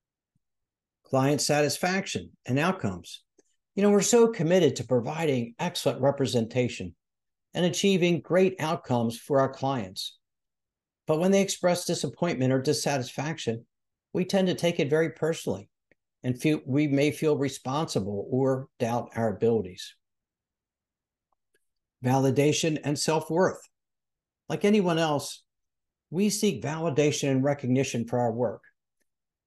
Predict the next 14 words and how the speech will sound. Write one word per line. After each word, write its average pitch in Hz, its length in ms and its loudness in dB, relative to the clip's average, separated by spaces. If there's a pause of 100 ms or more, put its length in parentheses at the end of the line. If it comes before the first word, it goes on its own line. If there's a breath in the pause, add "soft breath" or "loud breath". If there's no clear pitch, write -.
(100)
When 143 120 0
our 139 80 4
efforts 165 340 0
face 147 320 -2
criticism 165 640 0
or 131 80 0
negative 151 340 2
opinions, 139 640 -4 (600)
it 180 120 4
impacts 180 540 4
our 123 100 -2
sense 127 320 -2
of 110 80 -2
self-worth, 120 680 -4